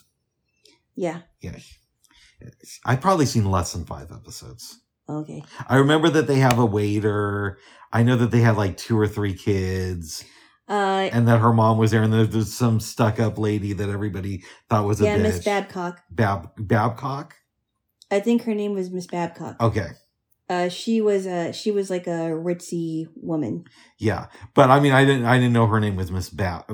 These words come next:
Speaker 2: Babcock. Bab-, Babcock.
Speaker 1: That was her last name, I think it
Speaker 2: Okay.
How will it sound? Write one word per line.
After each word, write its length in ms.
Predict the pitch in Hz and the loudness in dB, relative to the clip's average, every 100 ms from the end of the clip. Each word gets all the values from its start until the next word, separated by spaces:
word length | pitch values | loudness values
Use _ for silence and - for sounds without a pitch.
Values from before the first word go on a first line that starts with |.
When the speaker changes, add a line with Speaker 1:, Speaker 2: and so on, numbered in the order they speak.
| 95 | -4
Speaker 2:
Babcock. 960 | 98 92 90 - - _ - 85 - - _ - | -2 -2 -4 -10 -20 _ -12 -10 -10 -16 _ -6
Bab-, 240 | 95 92 - | -6 -6 -10
Babcock. 760 | 104 107 95 90 87 113 107 - _ _ - | -8 -4 -4 -6 -8 -8 -8 -14 _ _ -2
Speaker 1:
That 140 | 220 | 2
was 180 | 240 233 | 4 2
her 120 | 220 | 0
last 260 | 185 175 175 | -2 -4 -4
name, 120 | 180 | -6
I 60 | 165 | -6
think 220 | 170 165 | -8 -6
it 60 | |
Speaker 2:
Okay. 100 | - | -6